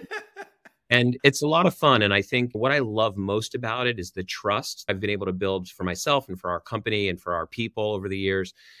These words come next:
Speaker 2: It's really the trust that people have in you. And we make a really, really big deal at B D G about customer service.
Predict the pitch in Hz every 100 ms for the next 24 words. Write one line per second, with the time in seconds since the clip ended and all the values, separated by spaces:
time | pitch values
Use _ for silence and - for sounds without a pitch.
0 | - _ 120 - 143 185 151 139 - 117
1 | 117 - 107 95 113 98 95 98 98 127
2 | 113 87 82 - 95 98 95 _ _ _
3 | _ - 135 180 180 139 120 127 143 139
4 | 127 120 107 98 104 120 107 95 92 92
5 | 95 98 90 87 - 101 - 92 92 92
6 | 87 - - -